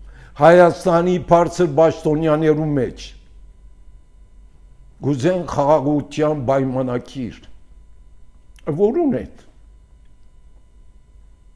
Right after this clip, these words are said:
Ալիևի հետ։ Կամ Էրդողանի հետ։ Երկուքին ես հստակորեն կրնամ ասեն,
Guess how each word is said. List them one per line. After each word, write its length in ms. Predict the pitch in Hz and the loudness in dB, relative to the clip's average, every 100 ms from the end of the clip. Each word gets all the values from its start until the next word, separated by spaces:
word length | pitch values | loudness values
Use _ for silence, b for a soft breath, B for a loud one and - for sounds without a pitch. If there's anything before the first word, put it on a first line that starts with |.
| - - - - | -20 -20 -20 -12
Ալիևի 560 | - 131 127 143 131 185 | -2 0 2 2 2 0
հետ։ 360 | 359 311 - - - - - - - - - - - - - - - - - | 0 -2 -6 -20 -20 -20 -20 -20 -20 -20 -20 -20 -20 -20 -20 -20 -20 -20 -10
Կամ 300 | 151 165 190 | -4 0 2
Էրդողանի 580 | 185 165 226 320 320 294 | 2 2 0 2 0 -2
հետ։ 280 | 113 95 - - - - - _ - _ _ - - - - - - | -4 -8 -18 -20 -20 -20 -20 _ -20 _ _ -20 -20 -20 -20 -18 2
Երկուքին 720 | 247 202 175 175 175 120 107 - - | 4 4 2 -2 -4 -4 -8 -14 -4
ես 340 | 190 180 127 | 0 0 -2
հստակորեն 720 | 170 143 190 165 156 147 143 | -4 -2 2 2 2 0 0
կրնամ 360 | 139 131 139 127 | 0 -2 -2 -4
ասեն, 400 | 127 - 185 339 | -6 -6 -4 -4